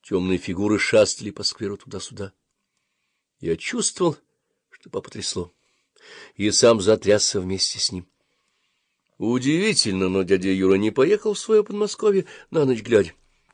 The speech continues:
не спрятался в подвале, не сделал чего-нибудь еще такого же безумного. Он сидел в сквере, на лавочке,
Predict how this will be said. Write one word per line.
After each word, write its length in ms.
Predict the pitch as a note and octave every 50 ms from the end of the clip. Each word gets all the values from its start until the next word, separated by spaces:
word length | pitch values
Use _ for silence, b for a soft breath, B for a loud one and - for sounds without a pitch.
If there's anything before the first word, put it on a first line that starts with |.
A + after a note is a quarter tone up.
| _ _
не 180 | A2+ G#2+ B2
спрятался 640 | B2 - - - D3+ F3+ F3+ - F3 E3 - - F3
в 120 | E3+ -
подвале, 580 | - D3 C#3+ B2+ A2 A2+ C#3 E3 F3 D#3+ B2+ B B B B B B B
не 180 | - B2 B2 B2
сделал 380 | A2 G2 F#2 G#2+ B2+ C3+ C#3 C3
чего-нибудь 400 | - - C3+ B2+ C3 C3+ C3+ -
еще 320 | C3 A2+ - - C3 B2+
такого 340 | - - - - B2 A2+ A2
же 80 | G2+
безумного. 540 | G#2+ G2 F#2+ E2+ F#2+ C3 D#3+ D#3 C#3 B2 A2+ _ _ _ _ _ _ _ _ _ _ _ _ _ _ _ _
Он 80 | - F2
сидел 400 | - - F2+ F2+ F2+ F2 E2 - _ _ _
в 60 | - -
сквере, 480 | - - - F#2 G#2 C3+ C3 B2 A#2 b b b b b
на 120 | - F2+ F2+
лавочке, 520 | F2+ G2+ G#2+ G#2 G2+ - - - - -